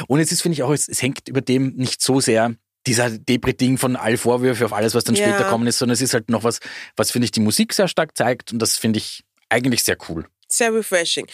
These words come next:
Speaker 2: Ich habe das Gefühl gehabt, dass bei Michael Jackson, da kann niemand sagen, dass irgendwer anderer dafür verantwortlich ist, dass seine Karriere so verlaufen ist, wie sie verlaufen ist, außer er selber.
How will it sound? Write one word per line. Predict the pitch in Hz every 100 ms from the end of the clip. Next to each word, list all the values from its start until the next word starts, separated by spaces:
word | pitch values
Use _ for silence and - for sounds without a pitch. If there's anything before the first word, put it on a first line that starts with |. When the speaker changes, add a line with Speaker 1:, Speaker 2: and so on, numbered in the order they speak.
| -
Speaker 2:
Ich | 262
habe | 294
das | - 294
Gefühl | - 311
gehabt, | 294 294 -
dass | 269 - _ _
bei | 254
Michael | 240 220 220 254
Jackson, | - 202 202 - - 240 240 - - - _ _ _ -
da | 254
kann | - 233 269
niemand | 269 262 254
sagen, | - 208 226 247
dass | 233 -
irgendwer | 240 254 240 226
anderer | 190 233 240
dafür | 226 - 226
verantwortlich | 226 170 190 214 214 208
ist, | 220 190
dass | 208 -
seine | 196 196
Karriere | - 202 180 190
so | 202
verlaufen | 196 196 160 170 202
ist, | 190 -
wie | 185
sie | 185 196
verlaufen | - 175 160 -
ist, | 185
außer | - 160 165
er | 156
selber. | - 139 135